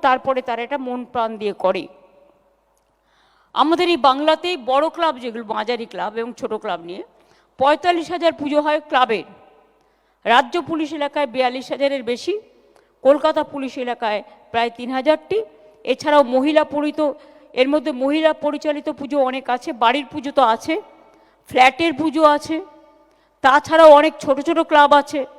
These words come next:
তাদের পুজোও আছে। আবার অনেক পরিবার আছেন যারা চিরকাল পুজো করেন দুর্গাপুজো, তারাও আছেন। পুজো কার্নিভাল সকলের আকর্ষণ, এটা আমরা ফিফথ অক্টোবর করব। যে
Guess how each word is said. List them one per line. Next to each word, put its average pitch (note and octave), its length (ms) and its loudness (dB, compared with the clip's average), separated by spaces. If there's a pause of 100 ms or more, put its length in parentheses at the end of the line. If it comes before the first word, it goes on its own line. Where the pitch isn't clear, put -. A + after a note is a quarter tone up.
(420)
তাদের C4 340 2
পুজোও C#4 320 -2
আছে। - 360 -6 (560)
আবার D4 240 6
অনেক D4+ 260 4 (100)
পরিবার D4 340 2
আছেন C#4 400 -2 (380)
যারা C4+ 260 2
চিরকাল D#4 520 2
পুজো C#4+ 280 -8
করেন C4 320 0
দুর্গাপুজো, A3 540 -4 (440)
তারাও B3 320 2
আছেন। - 380 -12 (1080)
পুজো E4 280 2
কার্নিভাল D#4+ 800 4 (560)
সকলের D#4 500 -2
আকর্ষণ, D4 520 -2
এটা C#4 200 -2
আমরা C#4+ 180 0
ফিফথ D4 340 -8
অক্টোবর G#3+ 400 -4
করব। D3 420 -12 (520)
যে G#3+ 380 -6